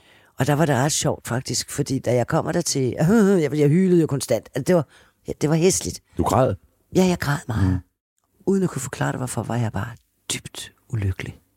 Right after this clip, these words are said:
Speaker 1: Og det var jo, fordi det stof ikke blev produceret i hjernen. Men mit første besøg hos den her søde psykiater gik ud på, at jeg mellem mit hulk og mine tårer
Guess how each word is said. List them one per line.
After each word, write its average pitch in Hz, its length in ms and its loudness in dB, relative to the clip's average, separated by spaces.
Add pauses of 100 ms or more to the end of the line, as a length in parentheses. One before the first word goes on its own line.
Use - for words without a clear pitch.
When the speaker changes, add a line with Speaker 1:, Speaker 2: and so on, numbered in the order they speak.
(1080)
Speaker 1:
Og - 120 -2
det 107 80 2
var 85 120 4
jo, 90 60 2
fordi - 320 -6
det - 220 -8
stof - 380 -4
ikke 98 120 -4
blev 101 120 -6
produceret 98 520 -6
i 110 40 -4
hjernen. 95 300 -8 (200)
Men 254 200 4 (300)
mit 185 120 0
første 220 340 0
besøg 220 440 -2
hos 190 180 -4
den 165 140 -2
her 156 160 2
søde 156 300 0
psykiater 123 560 -2 (1040)
gik - 180 -2
ud 165 140 6
på, 151 180 2
at - 120 2
jeg 147 100 4
mellem 131 460 0
mit 160 200 0
hulk 151 340 0
og 156 60 2
mine 147 200 0
tårer 156 520 -2